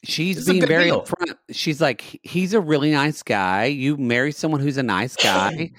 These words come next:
Speaker 2: <clears throat>
Speaker 1: and then love comes
Speaker 2: But
Speaker 1: later."
Speaker 2: I have to ask you, is David exploiting this? Is exploiting
Speaker 1: Yes.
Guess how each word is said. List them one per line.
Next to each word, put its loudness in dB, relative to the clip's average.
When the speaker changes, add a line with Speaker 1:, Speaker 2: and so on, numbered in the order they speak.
Speaker 2:
<clears throat> -20
Speaker 1:
and 2
then 0
love -2
comes 6
Speaker 2:
But -2
Speaker 1:
later." -4
Speaker 2:
I 4
have 2
to -4
ask -4
you, -12
is -4
David -2
exploiting -6
this? -14
Is -10
exploiting 0
Speaker 1:
Yes. -4